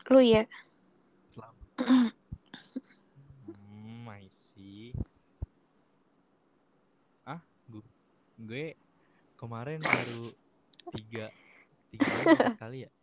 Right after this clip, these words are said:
Speaker 2: Terus badan gue merasa sakit-sakit gitu kan, karena baru pertama workout gitu. Terus sumpah baru, nih asal lo tahu ya, jadi kan gue, eh, kalau malam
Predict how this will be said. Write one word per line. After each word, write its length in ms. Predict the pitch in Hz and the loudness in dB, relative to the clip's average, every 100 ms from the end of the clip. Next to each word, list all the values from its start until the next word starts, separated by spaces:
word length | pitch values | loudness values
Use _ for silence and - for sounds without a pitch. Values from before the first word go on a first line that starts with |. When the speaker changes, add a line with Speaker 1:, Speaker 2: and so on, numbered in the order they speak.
| _ _ _ _ - _ _ _ | _ _ _ _ -20 _ _ _
Speaker 2:
Terus 160 | - - | -20 -10
badan 240 | 123 117 | -8 -8
gue 80 | 135 | -10
merasa 240 | 151 127 117 | -8 -10 -10
sakit-sakit 320 | 110 110 113 | -12 -12 -14
gitu 160 | 120 | -16
kan, 240 | 139 117 123 | -10 -10 -8
karena 160 | 120 | -12
baru 320 | 131 120 110 104 | -12 -10 -10 -10
pertama 400 | 107 - - 107 | -14 -18 -18 -12
workout 320 | 107 - 110 - | -10 -10 -12 -14
gitu. 560 | 117 123 120 120 117 _ _ _ _ | -12 -8 -6 -6 -10 _ _ _ _
Terus 160 | 135 - | -10 -10
sumpah 320 | 127 117 123 | -12 -8 -8
baru, 160 | 113 - - _ _ _ - | -8 -18 -20 _ _ _ -10
nih 240 | 123 117 - | -8 -8 -8
asal 240 | 113 117 | -10 -10
lo 80 | 110 | -8
tahu 160 | 123 | -8
ya, 160 | 120 120 | -8 -8
jadi 160 | 110 113 | -10 -10
kan 160 | 139 | -10
gue, 240 | 127 139 135 | -8 -8 -10
eh, 340 | _ - 107 104 | _ -10 -10 -8
kalau 240 | 101 101 | -10 -10
malam 320 | 104 101 120 | -12 -12 -12